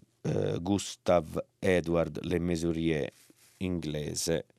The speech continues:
Eh, non abbiamo tempo di approfondire la questione, ma la sua morte naturalmente nei giorni dell'offensiva, do-, dopo l'offensiva turca in Siria del Nord, ehm, è abbastanza singolare.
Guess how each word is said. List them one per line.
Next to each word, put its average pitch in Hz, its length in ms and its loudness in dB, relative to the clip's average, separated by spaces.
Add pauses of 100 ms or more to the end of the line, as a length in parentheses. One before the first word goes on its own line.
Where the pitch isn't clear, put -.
(600)
Eh, 87 380 0
non 85 180 -4
abbiamo 85 300 0
tempo 85 280 -4
di 82 80 0
approfondire 87 500 -2
la 98 120 4
questione, 95 440 0
ma 76 100 -4
la 87 180 0
sua 90 200 -2
morte 82 380 -4
naturalmente 85 840 -6
nei 80 160 -6
giorni 85 300 -4
dell'offensiva, 78 720 -4 (440)
do-, 92 320 -10
dopo 90 220 0
l'offensiva 85 640 -6 (540)
turca 104 480 0
in 71 100 -8
Siria 90 300 0
del 104 140 0
Nord, 80 560 -8 (260)
ehm, - 600 -6 (240)
è 95 120 -2
abbastanza - 720 -4
singolare. 82 720 -6